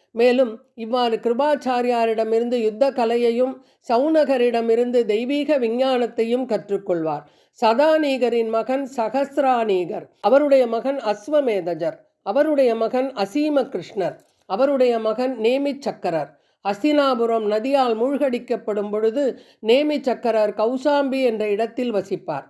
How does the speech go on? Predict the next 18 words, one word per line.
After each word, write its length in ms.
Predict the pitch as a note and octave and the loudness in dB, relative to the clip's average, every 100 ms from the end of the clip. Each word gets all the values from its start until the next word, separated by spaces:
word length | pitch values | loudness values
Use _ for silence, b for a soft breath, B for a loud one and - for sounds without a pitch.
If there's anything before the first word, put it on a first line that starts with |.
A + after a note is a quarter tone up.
| b b b | b b b
இவரது 440 | A3+ C4 C4 A#3+ | 2 4 2 0
மகன் 400 | A#3 A3+ C#4 C4 | -2 -2 -4 -4
சித்திரரதன். 760 | C#4 C4+ D#4+ C4+ G3+ F3 E3+ D3+ _ _ _ C#4+ | -8 -4 -2 0 0 -2 -6 -8 _ _ _ -8
சித்திரரதனின் 800 | C#4+ D4+ D#4+ C#4 A#3 A3+ A3 G#3+ | -4 2 4 4 0 0 -2 -2
மகன் 380 | G#3+ A#3+ C4+ B3+ | -4 -2 -4 -6
சுச்சிரதன். 720 | C#4 - C#4+ A#3 F3+ E3+ E3 - | -10 -6 -4 -2 -2 -4 -6 -12
இப்படி 300 | G#3+ B3 A3+ | -4 0 0
தொடர்ந்து 500 | A3 A#3+ C4 D#4 D#4+ | 2 2 4 2 0
இந்த 220 | C4+ A3+ G#3+ | 0 0 0
வம்சமானது 840 | A3 B3 C#4+ C4+ A#3+ A#3 B3 G#3 | -2 -2 -2 0 0 0 0 0
பல 320 | G#3 A3 B3+ | 0 0 0
தலைமுறைகளுக்கு 960 | B3 A3+ C#4+ D#4+ D4 B3 A3+ A3 G#3 G#3+ | 0 0 0 2 2 2 2 -2 -2 -2
பிறகு 640 | A#3 A#3 A3+ C4+ G3+ B B B | 0 0 0 -2 -2 B B B
நிமியின் 480 | A#3 C4+ D#4+ D#4+ D4 | -2 2 2 2 2
மகனாக 680 | A#3 G3+ B3+ B3 A3+ B3+ C4 | 0 -2 -2 0 0 0 -2
க்ஷேமக 560 | B3+ B3+ C4 D4 C4 B3+ | 0 0 2 2 0 -2
மகாராஜன் 800 | G3+ A3 B3 A#3+ A3 G#3+ G#3+ | -2 0 0 0 0 -2 -4
பிறப்பார். 500 | - E3+ D#3+ E3 D3 | -4 -6 -6 -8 -10